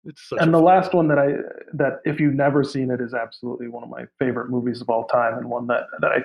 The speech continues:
Speaker 2: try to watch once a year and, and just, just watched is The Last Detail, um, the Hal Ashby movie.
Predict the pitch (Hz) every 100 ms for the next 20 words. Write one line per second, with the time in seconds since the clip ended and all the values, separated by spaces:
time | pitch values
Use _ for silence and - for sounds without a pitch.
0 | - 139 131 123 127 127 - 135 127 127
1 | 120 120 117 117 117 120 127 123 123 -
2 | _ _ _ _ - - _ _ - -
3 | - _ _ - 123 123 - - 120 -
4 | 131 127 131 123 - 127 127 127 117 131
5 | - - - _ _ 117 110 - 123 120
6 | _ _ - 123 113 120 113 - 120 117
7 | 113 107